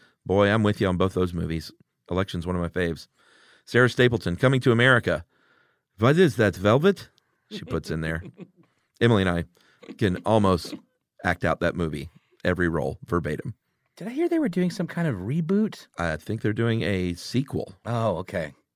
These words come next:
Speaker 2: Is that better or worse?
Speaker 1: I don't know.
Speaker 2: Depends, right? Proof is in the pudding.
Speaker 1: Yeah, we'll, we'll see. Uh, Tess Sullivan, something from my childhood, like Bedknobs and Broomsticks or Mary Poppins or Pete's Dragon. Uh, Teresa DeMauro,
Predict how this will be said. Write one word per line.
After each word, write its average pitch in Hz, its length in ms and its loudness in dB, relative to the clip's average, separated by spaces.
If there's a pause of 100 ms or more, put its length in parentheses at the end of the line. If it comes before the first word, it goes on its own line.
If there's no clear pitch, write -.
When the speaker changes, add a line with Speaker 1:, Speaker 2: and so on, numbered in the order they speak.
(140)
Speaker 2:
Is 110 60 -10
that 135 160 2
better 175 260 2
or 127 100 2
worse? 80 380 -8 (160)
Speaker 1:
I 90 40 -8
don't 160 600 -4
know. 170 60 -2
Speaker 2:
Depends, 131 440 2
right? 98 180 -2 (280)
Proof 107 180 -2
is 92 120 -4
in 95 80 -2
the 90 100 -2 (200)
pudding. 85 280 -6 (160)
Speaker 1:
Yeah, 87 360 0 (100)
we'll, 107 160 -4
we'll 101 120 -4
see. - 320 -6 (580)
Uh, 107 180 4
Tess 135 220 2
Sullivan, 104 580 4 (100)
something 120 340 -2
from 104 140 -2
my 92 80 0
childhood, 101 420 2
like 87 240 -4 (500)
Bedknobs 101 640 2
and 90 200 -2
Broomsticks 92 680 -2
or 85 220 0
Mary 92 240 -2
Poppins 92 380 -4
or 82 40 -6
Pete's 104 240 -8
Dragon. 107 400 -2 (600)
Uh, 90 140 -2
Teresa 127 300 0
DeMauro, 117 600 4